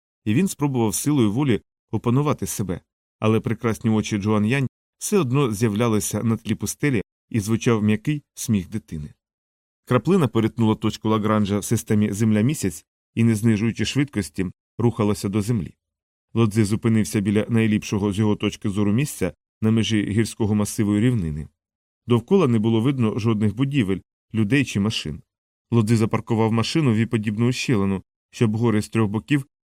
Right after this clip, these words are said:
підступали впритул. Навислі скелі мали прийняти на себе бодай частину ударної хвилі. Він забрав телевізор із салону і сівся на піску обіч шляху. Краплина перетнула геосинхронну орбіту —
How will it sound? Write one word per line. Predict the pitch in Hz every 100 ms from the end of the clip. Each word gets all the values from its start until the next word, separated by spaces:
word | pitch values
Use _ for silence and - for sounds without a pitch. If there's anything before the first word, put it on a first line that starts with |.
| _
підступали | 123 110 - 110 107 104
впритул. | - 123 - 82 - _ _ _ _ -
Навислі | 117 110 107 113
скелі | - 143 127
мали | 104 110 110 101 _ _
прийняти | 120 117 113 107
на | 110
себе | - 113 104
бодай | 107 110 107
частину | 110 - 113 107 -
ударної | 104 107 101 113
хвилі. | - 85 73 80 _ _ _ _
Він | 117 120
забрав | 113 113 113
телевізор | - 117 117 101 107
із | 104
салону | 113 139 156 104
і |
сівся | - 120 - 110
на | 113
піску | 113 110 - 165
обіч | - 110 107 -
шляху. | 120 131 - - _ _ _ _ _ _ -
Краплина | 123 117 123 113
перетнула | - 113 104 117 107
геосинхронну | 107 110 110 - 110 - 110 113
орбіту — | 127 92 78 -